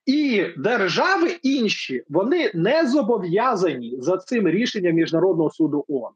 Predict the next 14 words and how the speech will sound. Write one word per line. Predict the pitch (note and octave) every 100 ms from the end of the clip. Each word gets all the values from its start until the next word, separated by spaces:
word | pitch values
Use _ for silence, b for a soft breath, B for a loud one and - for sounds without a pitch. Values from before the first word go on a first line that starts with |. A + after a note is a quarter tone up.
| -
І | G#3+
якщо | B3+ - F4
вони | F4 C#4+ B3
будуть | G3+ C#4 C#4+ -
кваліфікувати | A#3 B3 A3+ - A3 F3 A3 F3 - G#2+ - _ b b b D#3
заборону | D#3 A3 A#3 C4+ D4+ B3
Меджлісу | E3 G#3+ E3+ D3+ F3 A#3 A#3 - C#3 A2 _ _ _ _
так, | A3+ A3+ -
як, | D#3 E3+ A3 G3+ -
е, | F3+ E3+ D#3 C#3
прояв, | E3+ A3+ A#3 F3+ D#3 -
е, | D3 C3+ C3
расової | F3 A#3 - F3 D3+ C#3+ C#3
дискримінації, | D#3 - D3+ C3+ C3 F#3+ G4 - B3+ D3 A#2+ F#3